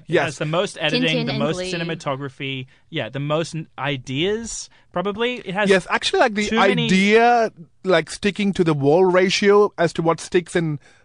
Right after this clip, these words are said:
Speaker 1: doesn't stick,
Speaker 2: It's
Speaker 1: it's
Speaker 2: mostly
Speaker 1: quite
Speaker 2: good.
Speaker 1: full
Speaker 2: Mo-,
Speaker 1: on.
Speaker 2: most, most of the things it tries do work, but there's still a lot of things that don't,
Speaker 1: Yeah.
Speaker 2: is simply because this movie is overflowing with ideas.
Speaker 1: Yeah.
Speaker 3: And it's,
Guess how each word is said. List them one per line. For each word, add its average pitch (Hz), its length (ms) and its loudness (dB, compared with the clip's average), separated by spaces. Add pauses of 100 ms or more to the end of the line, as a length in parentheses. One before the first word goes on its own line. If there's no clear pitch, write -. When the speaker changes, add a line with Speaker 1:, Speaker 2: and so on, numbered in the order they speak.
(160)
Speaker 1:
doesn't 156 360 0
stick, - 480 -2 (580)
Speaker 2:
It's 247 180 -4
Speaker 1:
it's 185 60 -2
Speaker 2:
mostly 277 440 2
Speaker 1:
quite 240 240 4
Speaker 2:
good. - 80 -6
Speaker 1:
full 196 140 2
Speaker 2:
Mo-, 185 80 4
Speaker 1:
on. 190 120 0
Speaker 2:
most, 254 400 0 (460)
most 196 400 0
of 208 80 -8
the 202 100 -4
things 190 320 -4
it 170 80 -8
tries 156 500 -4 (140)
do 135 220 -4
work, 180 480 -6 (240)
but 170 160 -2
there's 170 200 2
still 196 240 0
a 175 60 2
lot 143 240 0
of 165 100 -2
things 147 380 -6
that 135 240 -10
don't, 160 460 -8
Speaker 1:
Yeah. 180 160 -4
Speaker 2:
is 156 180 -4 (160)
simply 170 560 -6 (280)
because 170 260 -4
this 170 180 -6
movie 180 360 0
is 156 200 -2
overflowing 160 800 -4
with 127 180 -8
ideas. 139 360 -2
Speaker 1:
Yeah. - 760 -8
Speaker 3:
And 208 160 -4
it's, 202 220 -8